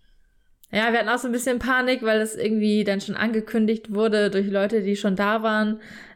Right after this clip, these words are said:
Ähm, die verteilen jetzt hier Bändchen und so. Und wir sind am Freitag angereist. Wir hatten alle Freitag frei und sind dann halt dahin gefahren. Und da hieß es irgendwann, ja, jetzt hier werden Bändchen verteilt für die ersten.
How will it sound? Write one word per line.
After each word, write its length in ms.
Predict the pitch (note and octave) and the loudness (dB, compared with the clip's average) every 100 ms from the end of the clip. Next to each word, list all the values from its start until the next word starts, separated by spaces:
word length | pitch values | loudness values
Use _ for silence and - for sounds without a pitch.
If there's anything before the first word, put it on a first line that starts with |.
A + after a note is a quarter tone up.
| - | -6
Ähm, 340 | G3 G3 F#3+ F#3+ | 0 0 0 0
die 100 | G#3 | -2
verteilen 480 | A3 A3 G#3+ A3 | -4 -2 0 2
jetzt 200 | G#3 G#3 | 2 0
hier 120 | G3+ F#3+ | -2 -2
Bändchen 420 | A3+ B3+ B3+ G#3+ | -2 -2 -4 -2
und 160 | G3+ | -2
so. 200 | G#3 G#3+ G3 | 0 -2 0
Und 160 | G3 | -2
wir 100 | F#3+ | 0
sind 200 | F#3+ F#3+ | 0 0
am 480 | F3 F3+ F3+ F3 - - | 0 0 2 0 -4 -12
Freitag 580 | - - F#3 G#3+ A3+ - | -20 -4 -2 0 -2 -2
angereist. 640 | G#3+ A3+ A3 A3 A#3 C4 - | -2 0 -2 0 -2 -2 -6
Wir 60 | |
hatten 200 | - F3+ | -4 -2
alle 200 | - F#3 | 0 -2
Freitag 360 | F#3 - F#3 F3 | -2 -4 -2 -4
frei 380 | - G3+ G#3 A3 - - - - - _ _ _ | -6 -2 -2 -2 -8 -20 -20 -20 -20 _ _ _
und 160 | G3+ F#3 | -2 2
sind 160 | G3 | 2
dann 120 | F#3+ G3 | 2 2
halt 160 | F3+ | 2
dahin 220 | F#3+ G#3+ | 2 2
gefahren. 500 | A#3 A#3 A#3 A#3 A#3+ - _ _ _ _ _ _ _ _ _ | 0 -2 -2 0 -2 -10 _ _ _ _ _ _ _ _ _
Und 460 | G3+ F#3 F3 E3 - - - - | 0 2 0 -4 -12 -20 -20 -4
da 60 | |
hieß 120 | G3+ G3+ | 0 0
es 100 | G3+ | 0
irgendwann, 200 | F#3+ F#3+ | 2 2
ja, 120 | G#3+ | 2
jetzt 240 | A3+ G#3+ - | 2 0 -2
hier 160 | F#3+ | -2
werden 240 | F#3 F3+ F3 | 0 -2 0
Bändchen 360 | B3 D4 B3 | -2 -2 -4
verteilt 440 | A#3 A3+ A#3+ A3 A3 | -4 -4 -2 -2 -2
für 120 | G#3 | -8
die 120 | - | -2
ersten. 640 | G#3+ G#3+ A3 - A3 A3 | 0 0 -2 -2 -2 -2